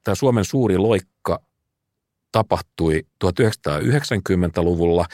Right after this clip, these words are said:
Ö, et ensinhän me nähtiin siellä paljon vaikeita, koettiin erittäin vaikeat lamavuodet, mut sit kun se nousu alkoi,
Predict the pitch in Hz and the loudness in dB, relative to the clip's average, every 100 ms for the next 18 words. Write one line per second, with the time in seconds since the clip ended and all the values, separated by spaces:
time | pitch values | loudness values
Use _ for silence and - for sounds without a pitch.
0 | - - - 82 82 80 - - - 139 | -16 -18 -8 0 0 0 -4 -10 -8 0
1 | 135 127 101 92 - - 95 107 - - | 0 2 2 0 -2 -4 0 0 -2 -2
2 | 85 82 - 98 87 - 113 107 87 87 | 0 0 0 0 0 0 0 2 0 0
3 | 101 90 85 78 - 117 104 _ - 85 | -2 0 -4 -2 -2 0 -2 _ -4 -2
4 | 82 - 113 110 _ - 82 78 87 85 | -2 -2 -2 -2 _ -4 -2 -2 -2 -2
5 | 80 82 71 92 107 110 82 82 80 78 | -2 -6 -4 -2 0 0 0 0 0 -2
6 | - - - - _ _ - 101 - 190 | -8 -20 -20 -20 _ _ -6 -4 -2 -2
7 | 123 110 117 98 92 90 82 87 | 0 2 2 2 2 2 0 -6